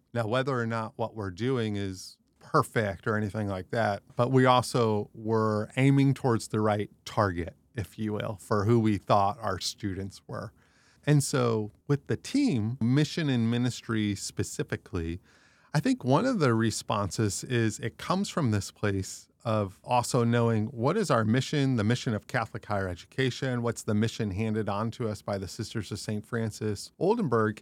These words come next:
And a piece of that is we both want to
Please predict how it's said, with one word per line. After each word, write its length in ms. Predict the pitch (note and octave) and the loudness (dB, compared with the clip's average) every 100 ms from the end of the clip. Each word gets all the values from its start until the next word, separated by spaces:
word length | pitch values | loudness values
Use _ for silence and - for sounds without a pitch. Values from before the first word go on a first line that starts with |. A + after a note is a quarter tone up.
| - | -4
And 140 | A#2+ | -2
a 60 | A2+ | -2
piece 320 | - B3 - | -4 -6 -6
of 100 | - | -2
that 320 | B2 G#2+ G#2+ | 0 0 0
is 340 | A#2+ A2+ A2 - _ _ _ _ - | -2 0 -2 -6 _ _ _ _ 0
we 140 | D3 | 2
both 440 | C#3+ D#3 D3+ - - | 4 4 4 2 -2
want 280 | C3+ C#3 - | 0 0 -2
to 540 | C#3 B2 A#2+ A2+ G#2+ | -2 0 2 0 -4